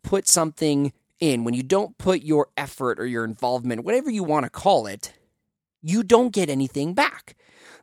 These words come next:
And the reason why this got me thinking about it is because in, in hockey, again, sports, we're going back to sports really quick. In hockey, you know, finding a good right or left wing who can score goals,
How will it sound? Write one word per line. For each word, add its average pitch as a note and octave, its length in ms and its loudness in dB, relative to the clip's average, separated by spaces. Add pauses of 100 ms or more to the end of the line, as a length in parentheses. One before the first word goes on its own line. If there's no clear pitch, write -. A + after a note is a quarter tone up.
And G#3+ 100 2
the G3 80 2
reason B3+ 560 -2
why C3+ 360 4 (600)
this D3 200 0
got D#3+ 160 2
me D#3+ 80 -2
thinking E3+ 320 -2
about C3+ 180 4
it - 80 -4
is D3 140 -4
because E3 580 0 (500)
in, F3 340 0
in D3 120 -2
hockey, F#3 540 -2
again, C#3+ 460 0
sports, D3 520 0
we're C#3 60 -6
going D3+ 180 2
back C#3+ 140 2
to B2+ 80 -6
sports D#3 320 0
really C3 100 -4
quick. C#3+ 160 -6
In E3+ 140 -4
hockey, F3 720 -8 (760)
you F3+ 80 -2
know, F3 340 4
finding C#4+ 400 0
a G3+ 60 2
good D3+ 260 0
right B2 300 0
or B2+ 80 -2
left A#2+ 240 -2
wing A#2 300 -2
who A#2 120 -6
can A2 140 -8
score A#2 540 0
goals, A#2+ 560 -2